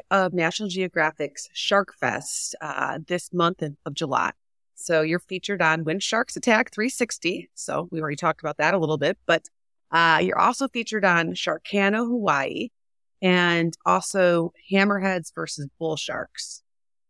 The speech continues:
So I was wondering if you could talk to us a little bit about National Geographic's Shark Fest programming and what it was like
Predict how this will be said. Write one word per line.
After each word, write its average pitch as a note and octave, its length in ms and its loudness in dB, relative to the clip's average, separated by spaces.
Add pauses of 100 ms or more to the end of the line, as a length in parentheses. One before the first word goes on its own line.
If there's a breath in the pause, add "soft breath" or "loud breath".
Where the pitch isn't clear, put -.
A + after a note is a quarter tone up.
(160)
So - 300 2
I A#3 140 4
was D#4+ 240 2
wondering G3+ 560 4
if G#3 180 -4
you F#3+ 100 -10
could - 160 -10
talk - 400 0
to A#3 100 -4
us - 120 -8
a F#3 60 -12
little F#3+ 180 0
bit E3+ 320 2
about F3 500 0
National F3+ 300 -2
Geographic's E3+ 720 -4
Shark D#3 340 0
Fest - 380 -4
programming D3+ 560 2 (420)
and G3+ 300 4
what G#3 180 4
it G#3 80 -2
was F#3+ 240 -2
like F3+ 400 2